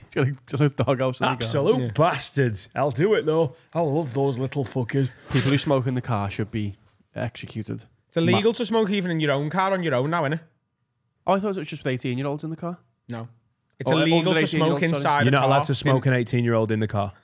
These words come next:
Speaker 2: <laughs> Is that true? That is true, isn't it? I think that, yeah.
Speaker 3: Um,
Speaker 1: I thought it was under eighteens in the car and you couldn't do it then. I, I'm, I'm all for it. Good.
Speaker 3: Yeah. Apparently so, anyway.
Speaker 2: Yeah, but you're not allowed to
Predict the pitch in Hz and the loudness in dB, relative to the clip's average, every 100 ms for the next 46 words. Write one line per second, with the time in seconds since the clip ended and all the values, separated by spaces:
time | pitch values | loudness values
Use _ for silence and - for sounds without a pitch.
0 | _ - 220 - _ _ _ 113 110 120 | _ -6 -6 -6 _ _ _ -4 0 0
1 | 175 - _ _ _ 117 113 143 - 104 | -2 -6 _ _ _ 0 0 0 0 0
2 | 165 123 - 117 110 101 _ _ 104 - | -2 -6 -6 -6 -4 -8 _ _ -8 -8
3 | - 123 123 123 117 - 180 214 147 120 | -6 0 0 -2 -4 -4 -2 -2 -4 -4
4 | 113 113 117 117 127 143 151 151 139 120 | -4 -4 -2 -4 -4 -6 -4 -4 -4 -6
5 | 117 113 110 117 131 _ 139 - 147 139 | -6 -6 -4 -6 -6 _ 0 2 0 0
6 | 139 151 160 120 135 151 135 147 120 110 | 2 2 2 0 -2 0 0 0 -4 -8
7 | 104 _ _ _ _ _ _ _ _ _ | -10 _ _ _ _ _ _ _ _ _
8 | _ - 117 113 110 107 110 113 113 - | _ -10 -8 -8 -8 -8 -6 -8 -10 -14
9 | - 156 165 160 165 - 156 185 190 185 | 2 4 4 2 -2 -2 0 2 2 0
10 | 143 | 0